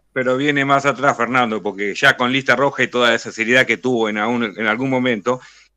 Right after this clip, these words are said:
eh, ya en, en los noventa, los Grondonas se empiezan a enfrentar entre ellos, se pelean entre ellos. Mm,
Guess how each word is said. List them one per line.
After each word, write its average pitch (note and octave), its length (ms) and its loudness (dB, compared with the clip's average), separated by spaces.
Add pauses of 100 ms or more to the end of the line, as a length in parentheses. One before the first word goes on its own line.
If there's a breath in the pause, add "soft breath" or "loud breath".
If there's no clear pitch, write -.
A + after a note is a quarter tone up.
eh, F#2+ 200 -6
ya B2 240 4
en, G#2 540 -2
en A2+ 200 -4
los A#2 120 0
noventa, B2+ 480 2
los A2 120 0
Grondonas A#2 460 2
se A2+ 80 -4
empiezan A#2 340 -2
a A2+ 40 0
enfrentar A2+ 400 -2
entre A2+ 300 0
ellos, C3 360 -4
se G#2 140 -4
pelean A2+ 360 -2
entre A#2+ 440 0
ellos. A2 320 -4
Mm, A2+ 240 -8